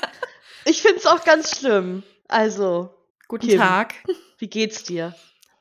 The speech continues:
Speaker 1: Hallo, mir geht's gut. Ähm, was habe ich so gemacht? Eigentlich das Gleiche wie letzte Woche. Ich hab mal wieder Videospiele gespielt, aber
Speaker 2: <laughs>
Speaker 1: ich bin von Pokémon Snap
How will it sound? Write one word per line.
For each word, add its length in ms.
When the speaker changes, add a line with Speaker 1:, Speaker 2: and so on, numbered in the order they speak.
Speaker 1:
Hallo, 480
mir 220
geht's 400
gut. 480
Ähm, 760
was 180
habe 140
ich 80
so 120
gemacht? 600
Eigentlich 280
das 80
Gleiche 260
wie 40
letzte 320
Woche. 180
Ich 200
hab 160
mal 160
wieder 240
Videospiele 520
gespielt, 480
aber 360
Speaker 2:
<laughs> 20
Speaker 1:
ich 180
bin 400
von 460
Pokémon 380
Snap 240